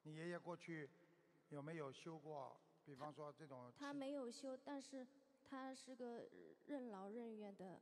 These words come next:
Speaker 2: 好爷爷。
Speaker 1: 不是啊，他跟西方教接触过没有啊？就是比方说基督啊、教啊，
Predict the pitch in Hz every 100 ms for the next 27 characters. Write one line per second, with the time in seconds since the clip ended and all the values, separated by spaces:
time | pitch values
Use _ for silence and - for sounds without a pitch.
0 | - - 170 165 165 170 170 - 160 -
1 | - 185 156 120 104 - - - - -
2 | 165 180 - 180 190 180 180 143 165 160
3 | 147 147 135 127 113 107 110 104 - -
4 | - - - _ - 156 143 143 135 143
5 | 143 147 226 160 170 160 160 147 147 151
6 | 147 156 143 135 135